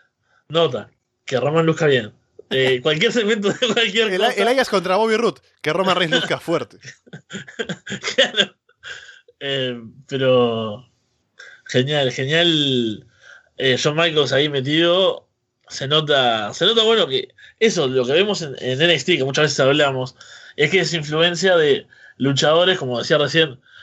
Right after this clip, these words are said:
Speaker 1: que nosotros hemos visto, que son cercanos a, a nuestro tiempo y tal vez con mentalidad más de luchador, si se quiere, con una creatividad que puede estar más cercana a nuestros gustos y por eso es que N X T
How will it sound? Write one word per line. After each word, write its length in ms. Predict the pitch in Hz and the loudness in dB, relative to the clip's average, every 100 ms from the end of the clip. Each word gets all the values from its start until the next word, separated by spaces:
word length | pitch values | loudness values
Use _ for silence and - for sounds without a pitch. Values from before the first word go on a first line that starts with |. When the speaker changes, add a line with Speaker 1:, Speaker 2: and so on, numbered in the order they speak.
| - - _ | -20 -20 _
Speaker 1:
que 140 | - 131 | -8 -4
nosotros 340 | 127 185 165 | -2 0 2
hemos 220 | 165 160 175 | 2 2 2
visto, 540 | 190 180 196 208 202 | 0 0 0 0 -2
que 100 | 131 | -8
son 200 | 147 143 | -8 -6
cercanos 600 | 143 127 156 165 143 135 | -4 -2 0 0 0 -2
a, 180 | 107 107 | -4 -4
a 40 | |
nuestro 320 | 123 117 135 | -6 -4 -2
tiempo 400 | 135 175 180 202 | 2 2 2 0
y 60 | 202 | 0
tal 140 | 127 | 0
vez 120 | 135 143 | -2 -2
con 140 | 147 | -6
mentalidad 580 | 131 127 127 131 143 147 - - _ - | -2 0 2 4 2 0 -12 -20 _ -6
más 200 | 147 156 | 0 0
de 80 | 143 | 0
luchador, 600 | 131 127 127 156 160 165 | 0 0 2 2 2 -2
si 140 | 131 | -8
se 140 | 120 | -8
quiere, 500 | 120 147 151 156 156 - - - - - | -2 2 2 2 0 -8 -20 -20 -20 -10
con 100 | 127 | -4
una 120 | 135 | 0
creatividad 880 | 135 127 127 131 127 131 135 147 165 _ _ _ _ - | 2 2 2 2 4 4 4 2 -2 _ _ _ _ -4
que 720 | 120 110 107 104 104 101 - | -2 0 0 -2 -4 -6 -4
puede 140 | 147 139 | 0 2
estar 200 | 156 151 | 2 2
más 220 | 156 143 | 0 0
cercana 580 | - 135 127 123 160 165 | 0 0 -2 0 0 0
a 40 | |
nuestros 280 | 135 131 127 | -2 -6 -4
gustos 360 | 165 170 214 170 | -2 0 0 0
y 40 | |
por 140 | 123 | -2
eso 100 | - | -2
es 60 | 139 | -2
que 60 | 139 | -4
N 100 | 127 | -4
X 140 | - | -4
T 320 | 139 151 156 | -2 0 0